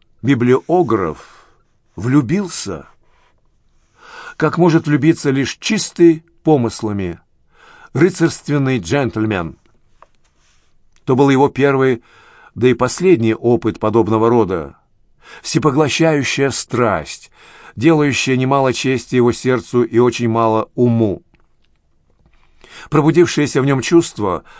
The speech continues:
оказалось настолько глубоким, что на краткие месяцы безрассудной влюбленности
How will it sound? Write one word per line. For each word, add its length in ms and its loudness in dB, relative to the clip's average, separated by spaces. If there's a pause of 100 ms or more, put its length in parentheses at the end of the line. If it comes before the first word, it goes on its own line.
(140)
оказалось 640 0
настолько 560 -2
глубоким, 760 -2 (760)
что 320 2
на 100 0
краткие 420 -2
месяцы 540 0
безрассудной 680 -2
влюбленности 840 -2